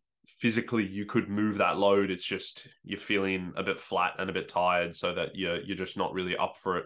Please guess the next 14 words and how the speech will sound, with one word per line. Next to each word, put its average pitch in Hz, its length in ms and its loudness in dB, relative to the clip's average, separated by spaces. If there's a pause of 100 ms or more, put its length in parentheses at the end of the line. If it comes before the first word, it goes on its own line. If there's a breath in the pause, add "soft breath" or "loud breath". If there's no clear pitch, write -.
(160)
from 95 180 -2
a 92 40 -6
neural 95 400 0
perspective. 98 640 -4
But 101 180 2 (480 loud breath)
I 143 80 0
think 311 240 0
that - 180 4
definitely, 117 440 2
you 104 120 0
know, 98 140 4
like, 85 180 0
the 107 60 -2
first - 600 0